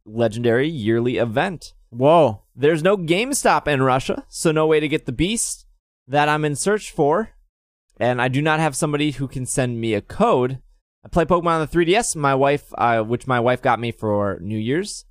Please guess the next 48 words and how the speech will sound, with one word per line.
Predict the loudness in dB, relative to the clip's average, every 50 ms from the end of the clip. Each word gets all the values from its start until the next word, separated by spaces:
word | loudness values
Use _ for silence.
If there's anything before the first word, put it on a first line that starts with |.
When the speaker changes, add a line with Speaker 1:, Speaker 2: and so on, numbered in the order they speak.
| _ _ _ _ _ _ _ _ _
Speaker 1:
So | -2 0 2 2 2
in | 2 0 0
Ultra | 0 0 0 0 -2 -4 -2
Moon, | -2 0 0
I | 2 0
have | 0 0
about | 2 2 2 2
a | 0
hundred | -2 -2 -2 -2 -4 -6
and | -8 -10 -8
seventy | -4 -2 -2 -2 -2 -4 -6
Pokemon | -4 -4 -6 -4 -4 -4 -6 -6 -6 -8 -6
caught, | 0 0 0 0 0 -6 -14 -20 -20 _ _ _ _ _ _ _
seventy | _ -6 -4 -2 -2 -2 -2 -4
hours | -4 -4 -4 -8 -12
played. | -14 -8 -4 0 2 2 2 2 0 -2 -6 -10 -16 _ _ _ _ _ _ _ _ _ _
Just | -6 -6 -6 -6 -4
curious | -2 0 0 2 2 2 0 -2 -2 -2
how | 0 0 2 2
I | 2 0 0
can | -2 -4 -6 -6 -4 0
get | 0 0 0 0 -2 _ _ -12
the | -8 -6 -2
Pokemon | 0 0 -2 0 -2 -2 0 0
I | 0 0 0
am | -2 0 0
missing, | 0 0 2 0 -2 -2 -4 -6 -6
so | -4 -2 -2
any | 0 0 0 -2
advice, | -2 0 0 0 0 0 0 0
guys? | 0 2 2 2 0 -2 -4 -6 -4
I | -2 0 0 2
have | 2 0 0
posted | -2 -2 -2 -2 -2 -2 0
on | 0 0
a | 0
lot | 0 0 0
of | -2 -4
forums, | -4 -2 0 0 0 -2 -4 -4
but | -2 -2 0
I | 0
have | 0 0 -2 -2
not | -4 -4 -2
been | -2 -2
able | -2 -4 -4 -8
to | -10
get | -8 -8 -4
help. | 0 0 0 0 -2 -6 -12